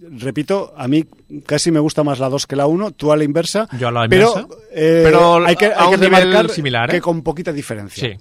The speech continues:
Speaker 2: sí, sí.
Speaker 1: Lo cual las empareja bastante guay.
Speaker 2: Sí.
Speaker 1: Si no fuera porque, pues luego más adelante se han empeñado en meter cosas en medio, ¿no?
Speaker 2: Correcto.
Speaker 1: <laughs>
Speaker 2: Sa-,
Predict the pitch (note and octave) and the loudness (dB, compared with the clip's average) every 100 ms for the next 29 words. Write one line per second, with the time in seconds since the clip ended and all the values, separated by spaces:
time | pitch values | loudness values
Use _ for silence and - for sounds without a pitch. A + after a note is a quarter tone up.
0 | _ _ B2+ - A2 C3 D3 F3+ F3 - | _ _ -12 -10 -10 -6 -4 -2 -2 -2
1 | D#3 C3 C3+ F3 G#3 A#3 F3+ D3 - E3 | -4 -2 -4 -4 -2 -4 -4 -6 -4 -6
2 | C3 G#2 G#2 G2+ - C3 A2 D3+ E3 F3+ | -6 -10 -12 -16 -14 -10 -6 -4 -2 0
3 | F#3+ G#3 F3+ D3+ F#3+ A3 _ - _ _ | 0 2 0 0 0 -2 _ -20 _ _
4 | _ B2 A#2+ C3 C#3 F3+ F3+ D#3 C#3 D#3+ | _ -12 -8 -6 -2 -2 -4 -6 -2 0
5 | F3 E3 E3 E3 F#3+ D3+ D3 D3+ D3 D3 | 0 2 0 0 -2 -2 -2 -4 -6 -4
6 | D#3+ E3+ C#3+ C3 B2 A2+ C3 _ _ _ | -2 -2 -4 -8 -10 -12 -16 _ _ _
7 | _ _ G#2+ B2 A#2+ D#3+ - B2+ A#2+ G#2+ | _ _ -14 -12 -4 -4 -4 -12 -10 -10
8 | G#2 B2 A2 G#2 F#2 C#3 A#2+ - E4 - | -10 -8 -8 -10 -12 -10 -10 -8 -8 -8
9 | E4 | -10